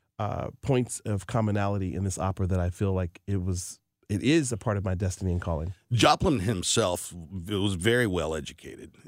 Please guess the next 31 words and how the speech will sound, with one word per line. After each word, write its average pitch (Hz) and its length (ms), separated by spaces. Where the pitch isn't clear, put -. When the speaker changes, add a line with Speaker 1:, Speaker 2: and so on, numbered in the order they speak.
Speaker 2:
Um, 82 560
he 101 360
wrote 113 220
a 92 40
piece - 300
called 104 240
The 80 80
School 120 360
of 82 120
Ragtime. 90 440
It 73 60
was 87 120
an 90 100
instructional 78 760
manual, 80 500
nineteen 87 340
oh 69 140
eight. 64 160
And 92 260
what 123 300
I 120 80
love 139 220
about 71 300
it 82 120
is 110 220
his 104 340
write-ups 107 840
for 120 220
each 120 240
of 101 100
the 98 200